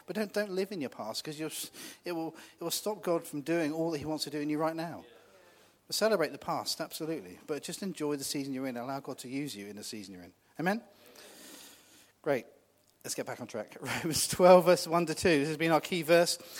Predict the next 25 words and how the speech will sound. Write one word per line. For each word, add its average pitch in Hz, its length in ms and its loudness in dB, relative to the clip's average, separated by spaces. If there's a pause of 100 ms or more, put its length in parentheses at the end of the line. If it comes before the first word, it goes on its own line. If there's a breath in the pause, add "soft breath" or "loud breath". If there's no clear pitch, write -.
(140 loud breath)
"Therefore, 185 240 8
I 175 60 6
urge 208 180 12
you, 208 80 0
brothers 202 220 6
and 190 100 0
sisters, 175 300 2
in 156 80 0
view 202 260 4
of 156 60 -4
God's 175 220 2
mercy, 185 360 0
to 143 100 -4
offer 185 280 0
your 175 100 4
bodies 160 380 4
as 143 100 -4
a 151 60 0
living 151 240 -2
sacrifice, 139 640 -4
holy 165 340 2
and 143 100 -2
pleasing 135 380 -2
to 131 100 -12
God. 123 260 -2